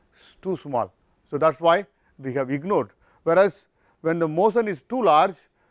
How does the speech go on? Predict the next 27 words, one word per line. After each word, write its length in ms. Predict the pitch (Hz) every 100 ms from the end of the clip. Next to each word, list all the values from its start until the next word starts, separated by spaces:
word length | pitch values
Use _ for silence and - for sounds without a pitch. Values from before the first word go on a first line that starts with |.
| _ _ _ -
and 260 | 143 139
basically 460 | 147 170 185 175 165
the 140 | 143
large 300 | 143 160 147
amplitude 480 | 147 151 156 156 143
response 500 | 135 - 156 160 _ _ _ _
will 320 | 143 196 233
include 400 | 185 185 190 196
acceleration 800 | 175 160 208 196 196 190 240 247 _ _ _ _
and 220 | 147 139
velocity. 540 | 135 156 175 170 220 233 _ _ _
Once 260 | 170 214 214
you 120 | 226
have 140 | 196 185
acceleration 580 | 170 214 208 208 196
and 100 | 185
velocity, 500 | 170 180 170 165 214 - _ _
that 140 | 160 156
means 220 | 190 165
the 200 | 196 208 _ _ _ _ 156
inertial 540 | 165 185 208 196 185 _ _
component 460 | 156 160 180 175
of 120 | 160 147
the 60 |
response 400 | 151 - 165 156
is 160 | 165 -
higher, 420 | 135 143 185